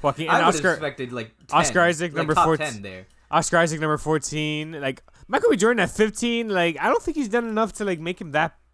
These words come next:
Speaker 1: number fifteen.
Speaker 2: Well, I mean, we're talking about twenty-first century, right?
Speaker 1: Yeah,
Speaker 2: But,
Speaker 1: last
Speaker 2: like,
Speaker 1: twenty years.
Speaker 2: I
Speaker 1: You
Speaker 2: feel like
Speaker 1: really
Speaker 2: there's
Speaker 1: think
Speaker 2: a
Speaker 1: Michael
Speaker 2: lot
Speaker 1: B. Jordan is
Speaker 2: out
Speaker 1: number
Speaker 2: there, too.
Speaker 1: fifteen in the last twenty years?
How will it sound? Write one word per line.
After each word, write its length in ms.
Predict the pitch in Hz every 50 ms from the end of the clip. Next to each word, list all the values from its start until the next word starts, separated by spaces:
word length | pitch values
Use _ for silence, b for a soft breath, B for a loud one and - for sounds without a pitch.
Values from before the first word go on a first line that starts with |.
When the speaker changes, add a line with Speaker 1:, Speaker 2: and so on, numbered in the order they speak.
| _ _ _ -
Speaker 1:
number 280 | 117 127 156 - 185 -
fifteen. 800 | - - - 175 160 - - - - 139 131 127 131 156 196 - _ _ _ _ _ _ _ _ _ _ _ _ _ _ _ _ _ _ _ _ _ b b b b b b b b
Speaker 2:
Well, 160 | 185 196 185
I 80 | 175 170
mean, 160 | 165 165 165 160
we're 80 | 160 160
talking 180 | 175 170 160 151
about 140 | 143 123
twenty-first 460 | - - 143 127 113 - 117 104 - -
century, 420 | 110 104 117 - - 107 92 85
right? 140 | 85 90 147
Speaker 1:
Yeah, 380 | 370 508 480 381 185 131 127 127 - -
Speaker 2:
But, 120 | 101 - 175
Speaker 1:
last 300 | 185 202 - - - -
Speaker 2:
like, 80 | -
Speaker 1:
twenty 240 | 175 180 208 202 190
years. 420 | 160 139 139 147 156 160 175 208 233
Speaker 2:
I 60 | -
Speaker 1:
You 40 | 139
Speaker 2:
feel 180 | 143 156 165
like 40 | 165
Speaker 1:
really 120 | 170 196 202
Speaker 2:
there's 80 | - -
Speaker 1:
think 100 | 202 -
Speaker 2:
a 40 |
Speaker 1:
Michael 160 | 196 185 - -
Speaker 2:
lot 60 | 175
Speaker 1:
B. 80 | 180 170
Jordan 340 | 135 139 147 156 170 175 170
is 100 | 165 151
Speaker 2:
out 100 | 123 123
Speaker 1:
number 160 | 156 156 160
Speaker 2:
there, 100 | 151 -
too. 100 | - 170
Speaker 1:
fifteen 240 | 156 98 160 165 165
in 100 | 170 160
the 80 | 135 127
last 260 | 127 139 143 - -
twenty 300 | - 143 151 160 160 151
years? 560 | 139 123 127 131 135 139 156 165 - - -